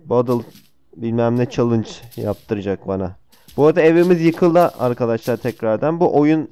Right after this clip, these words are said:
içinde olan bir bug'dan dolayı oluyor genelde.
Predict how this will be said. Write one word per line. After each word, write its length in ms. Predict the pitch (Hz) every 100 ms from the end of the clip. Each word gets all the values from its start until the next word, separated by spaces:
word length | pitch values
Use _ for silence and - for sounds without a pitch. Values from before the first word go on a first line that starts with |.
| -
içinde 640 | 127 - 139 120 104 - _ - _ _ _ _ _ _ -
olan 380 | 107 120 110
bir 280 | 107 113 98
bug'dan 520 | 110 110 - 135 156
dolayı 300 | 143 117 104
oluyor 440 | 98 98 104 139 165 -
genelde. 600 | 104 98 98 95 131